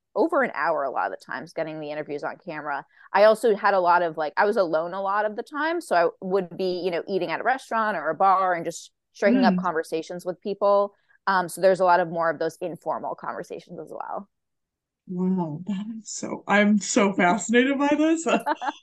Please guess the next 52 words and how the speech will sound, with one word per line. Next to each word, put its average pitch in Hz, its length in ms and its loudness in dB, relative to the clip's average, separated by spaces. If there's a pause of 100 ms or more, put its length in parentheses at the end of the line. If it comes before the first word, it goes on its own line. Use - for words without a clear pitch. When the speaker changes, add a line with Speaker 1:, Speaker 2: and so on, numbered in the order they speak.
(180)
Speaker 2:
We 247 80 2
might 269 160 2
have 320 160 4
to 339 100 0
take 240 240 0
this 254 180 -2
more 196 240 -2
offline 190 480 -2
'cause 233 200 -4
I 185 180 -2
am 185 220 0
just 190 220 -4
so 180 200 -2
intrigued. 170 360 -2
That 160 140 0
is 180 200 -4
so 165 220 -2
freaking 170 320 -8
cool. 160 400 -6 (260)
And 214 80 2
it 214 60 4
must 202 240 2
have 294 80 0
been 294 140 2
so 185 220 0
interesting 185 520 -2
that, 156 220 -4
like 180 180 0
you 175 80 0
were 175 60 -2
saying, 170 280 -6
you 165 80 -4
kept 185 240 -8
on 170 160 -2
seeing 160 380 -4
some 160 200 -6
things 156 240 -4
that 151 100 -4
were, 151 100 -2
like, 156 220 -4
very 143 240 -4
similar. 151 640 -6 (480)
Now, 202 140 2
would 196 200 2
you 240 120 0
say 220 440 2
a 180 60 -4
lot 156 360 -2
of 160 100 -4
it 147 120 -4
was, 160 220 -2
like, 147 420 -4